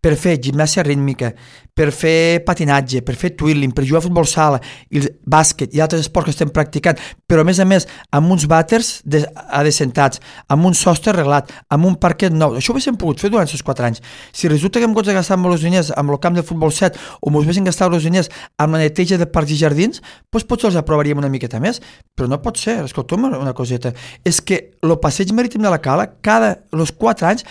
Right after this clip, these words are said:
cada Setmana Santa, l'hem tingut empantanegat. I encara ara no està acabat. Aneu un dia i mireu allí davant mateix on està el restaurant Vallacà, el restaurant Maura, aquelles caletes que baixen cap a baix, com encara com ho tenen, han ficat dos testos, allò és superperillós.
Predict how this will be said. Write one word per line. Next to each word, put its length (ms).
cada 300
Setmana 380
Santa, 400
l'hem 240
tingut 380
empantanegat. 720
I 80
encara 340
ara 160
no 80
està 220
acabat. 320
Aneu 400
un 160
dia 240
i 320
mireu 240
allí 160
davant 260
mateix 300
on 80
està 160
el 80
restaurant 320
Vallacà, 240
el 80
restaurant 320
Maura, 300
aquelles 260
caletes 260
que 80
baixen 220
cap 80
a 80
baix, 160
com 140
encara 320
com 160
ho 80
tenen, 220
han 40
ficat 220
dos 180
testos, 460
allò 160
és 80
superperillós. 640